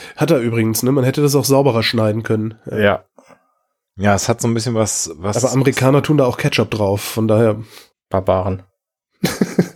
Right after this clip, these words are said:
Speaker 3: Genau, Barbaren. Im, im Vergleich zu dem,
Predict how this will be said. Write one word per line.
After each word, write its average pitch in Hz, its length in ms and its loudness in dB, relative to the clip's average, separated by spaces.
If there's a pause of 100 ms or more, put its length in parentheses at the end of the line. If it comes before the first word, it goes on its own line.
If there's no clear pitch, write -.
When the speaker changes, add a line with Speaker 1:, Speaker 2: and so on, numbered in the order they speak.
(300)
Speaker 3:
Genau, 71 380 -6 (120)
Barbaren. 76 720 -8 (800)
Im, 147 180 -6
im 175 340 0
Vergleich 139 440 2
zu - 140 -6
dem, 147 400 2